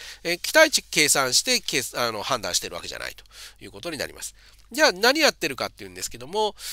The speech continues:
これは、あの、経済学の伝統的な考え方では、期待効用を計算してると、お、考えられてるんですね。期待効用理論。期待効用というのをかん、あ、計算してるんだと。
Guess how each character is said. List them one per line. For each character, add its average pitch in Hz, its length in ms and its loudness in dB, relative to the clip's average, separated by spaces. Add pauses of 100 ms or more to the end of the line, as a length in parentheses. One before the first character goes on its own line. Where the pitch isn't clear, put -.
(220)
こ 294 60 -4
れ 311 80 2
は、 302 60 6
あ - 20 -2
の、 302 100 -6
経 285 180 2
済 311 220 2
学 233 480 0
の 240 160 2
伝 202 160 2
統 196 160 -6
的 202 160 -8
な 196 100 -2
考 185 260 -2
え 185 60 0
方 180 220 -2
で 143 80 -4
は、 135 200 0
期 - 220 -2
待 359 360 4
効 349 340 -2
用 208 240 -2
を 240 80 -4
計 139 220 2
算 117 180 -2
し - 80 4
て 104 80 -4
る 82 140 -12 (480)
と、 262 200 2 (260)
お、 139 300 -2
考 110 240 -2
え 101 60 -2
ら 82 100 -2
れ 76 60 -12
て - 100 -10
る - 80 -20
ん - 40 -20
で - 80 -18
す - 100 -6
ね。 180 100 0
期 - 140 -8
待 214 200 4
効 170 280 -4
用 156 180 -2
理 139 80 -2
論。 117 140 -4 (200)
期 - 100 -10
待 220 200 0
効 254 260 -8
用 196 140 -4
と 147 100 -10
い 123 40 -8
う 120 40 -10
の 131 120 -8
を 101 60 -10
か 95 180 -8
ん、 92 180 -16
あ、 90 180 -8 (100)
計 104 160 -4
算 85 180 -6
し - 40 -2
て 87 100 -10
る 73 80 -16
ん - 20 -18
だ - 100 -18
と。 - 80 -20